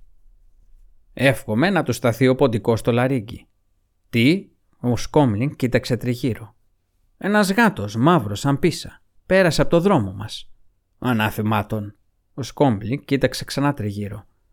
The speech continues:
«Όλα δείχνουν έρημα. Όμως εγώ είδα ότι μέσα στα σπίτια υπάρχουν άνθρωποι και πίσω από εκείνη την πόρτα διέκρινα καθαρά έναν άνδρα με μια λεπίδα». «Φυλάνε τις γυναίκες»,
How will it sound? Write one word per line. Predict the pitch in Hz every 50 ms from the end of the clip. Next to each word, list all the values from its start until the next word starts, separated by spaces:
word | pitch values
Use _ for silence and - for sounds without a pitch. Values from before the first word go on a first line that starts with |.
| _ _ _ _ _ _
«Όλα | - 190 190 175 165 147
δείχνουν | 131 139 110 120 123 120 131 151
έρημα. | 175 156 113 107 95 95 98 107 - _ _ _ _ _ _ _ _ _
Όμως | - 120 120 110 101 98 113 123 - -
εγώ | 131 117 117 123 120 117
είδα | 117 120 117 113 101 95 92
ότι | 95 107 - 113
μέσα | 113 120 123 - 147
στα | 135 - 151
σπίτια | 131 - - - 120 101 - - 98
υπάρχουν | 101 101 - 110 110 - - 120 135
άνθρωποι | 151 156 131 117 - 120 - - 113 110 - - _ _ _ _ _ _ _ _
και | - 156 165
πίσω | 190 185 175 180
από | 160 160
εκείνη | 160 147 - 165 165 151 131
την | 120 127 123
πόρτα | 113 135 143 123 - - 107 104
διέκρινα | 98 110 120 123 - - 135 127 123
καθαρά | 120 - 110 - - 101 101 113 123
έναν | 143 151 147 139 120 120
άνδρα | 127 135 120 95 98 107
με | 107 113 110
μια | 113 117 117 117 113
λεπίδα». | 117 117 120 - 139 - - 98 110 - _ _ _ _ _ _ _ _ _ _ _ _ _ _ _ _ _ _ _ _ _ _ _ _ _ _
«Φυλάνε | _ - 117 113 113 123 131 139 147 143
τις | 147 147
γυναίκες», | 143 139 156 165 180 175 - - - - - - - -